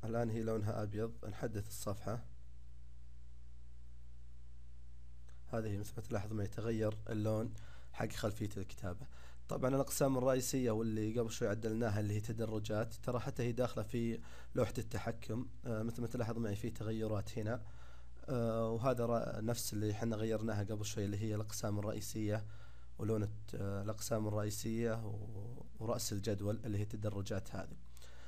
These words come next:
طيب، حنا وصلنا إلى خلفية الكتابة.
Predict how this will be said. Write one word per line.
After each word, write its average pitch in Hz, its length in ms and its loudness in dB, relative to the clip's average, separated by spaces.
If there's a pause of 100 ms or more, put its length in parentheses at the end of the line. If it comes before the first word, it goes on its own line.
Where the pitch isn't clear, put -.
(200)
طيب، 110 200 0
حنا 120 240 0
وصلنا 107 760 -2
إلى 107 320 0
خلفية 117 380 -2
الكتابة. 107 580 0